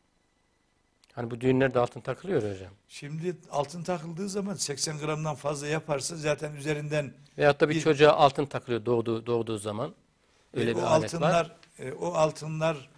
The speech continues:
Speaker 2: zaten oraya takıldığı zaman o takılan altınlar, e, seksen gramı geçerse, e, çocuğa zaten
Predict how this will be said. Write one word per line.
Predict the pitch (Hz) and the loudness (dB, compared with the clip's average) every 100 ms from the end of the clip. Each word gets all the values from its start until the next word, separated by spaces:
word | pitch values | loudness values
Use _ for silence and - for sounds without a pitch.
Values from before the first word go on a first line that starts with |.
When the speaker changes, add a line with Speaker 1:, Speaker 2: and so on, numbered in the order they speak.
| _ _ _ | _ _ _
Speaker 2:
zaten | 127 147 151 165 170 | -6 -2 -2 -2 -6
oraya | 156 147 151 | -6 -4 -6
takıldığı | 147 147 156 151 165 | -4 -8 -8 -8 -4
zaman | 170 156 139 - 165 | -4 -4 -6 -10 -12
o | 147 - | -12 -8
takılan | 139 139 151 151 | -8 -6 -4 -4
altınlar, | 139 139 147 147 147 139 - _ _ _ _ _ _ - | -4 -6 -6 -4 0 0 -2 _ _ _ _ _ _ -8
e, | 127 120 117 113 117 110 | -6 -4 -4 -6 -8 -6
seksen | - 143 - 165 | -6 -4 -6 -6
gramı | 147 151 156 | -2 -2 -2
geçerse, | 147 139 160 143 113 92 - _ _ _ _ _ _ - | -4 0 0 0 -4 -10 -16 _ _ _ _ _ _ -14
e, | 120 | -14
çocuğa | 117 151 147 160 165 | -10 -8 -4 -2 0
zaten | 160 156 165 | -2 -4 -6